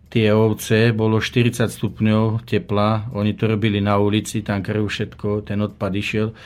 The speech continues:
No a nikto sa tam nesťažoval, lebo nejaké choroby, že by boli, vznikali, hej.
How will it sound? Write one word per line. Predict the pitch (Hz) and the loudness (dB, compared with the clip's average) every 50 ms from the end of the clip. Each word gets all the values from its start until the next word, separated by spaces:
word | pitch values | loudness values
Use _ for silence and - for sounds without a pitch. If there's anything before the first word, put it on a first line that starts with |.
| - - - - - - - - | -20 -20 -20 -20 -20 -20 -14 -8
No | - 98 104 107 104 | -2 0 2 4 6
a | 104 110 | 6 6
nikto | 117 127 127 127 120 117 | 6 6 4 4 2 0
sa | - 113 - | 0 -2 -2
tam | - 107 107 | 0 2 2
nesťažoval, | 107 107 104 - - 110 104 98 104 101 101 101 101 98 95 | 2 2 0 0 -2 -2 0 0 2 2 2 2 2 2 0
lebo | 92 101 98 | -2 -2 -2
nejaké | 98 98 95 - - 101 | -2 -4 -4 -4 -6 -6
choroby, | - 107 101 95 92 92 98 | -4 -4 -4 -4 -4 -4 -4
že | 95 98 101 | -2 -2 -2
by | 92 90 | -2 -2
boli, | 101 95 98 | -2 -2 -2
vznikali, | 95 87 98 101 90 - 92 92 87 87 90 | -2 -2 -4 -4 -6 -6 -6 -6 -4 -4 -4
hej. | 95 101 104 | -4 -6 -6